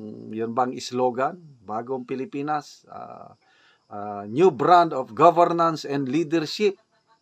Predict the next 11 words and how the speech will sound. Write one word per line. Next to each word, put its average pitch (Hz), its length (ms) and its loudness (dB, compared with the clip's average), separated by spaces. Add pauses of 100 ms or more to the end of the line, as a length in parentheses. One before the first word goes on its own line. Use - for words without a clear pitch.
(460)
Eh, 139 120 -4
sana 170 280 2
po, - 240 -4 (560)
ito 165 240 -2
pang 175 320 4 (1200)
remaining 180 560 4
years 208 400 2
ng 156 160 -4
administrasyong 170 880 -2
ito, 170 320 -2 (800)
eh, 214 400 -2